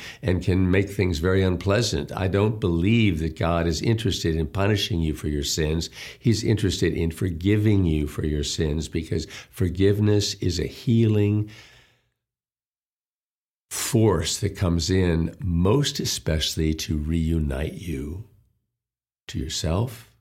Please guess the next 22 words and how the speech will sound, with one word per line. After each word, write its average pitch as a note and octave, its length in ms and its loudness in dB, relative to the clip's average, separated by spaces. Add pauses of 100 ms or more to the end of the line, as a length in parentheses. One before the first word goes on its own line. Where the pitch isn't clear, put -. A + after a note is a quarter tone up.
(100)
'cause - 180 -8
there's - 180 -6
self-hatred E2 680 -4
in D2 140 -6
sin, D#2+ 420 -8 (580)
to - 120 -6
God, G2 640 0 (500)
because F2 380 -4
God E2 320 -2
wants D2+ 340 -4
nothing D#2+ 400 -2
more D#2+ 260 0
than D#2+ 200 -2
for - 140 -6
you D#2+ 280 -2
to E2+ 80 0
be D#2 220 -2
open F#2 420 -2
to D#2 160 -4
his D2+ 380 -4
healing E2+ 540 -2
grace. D#2 680 -4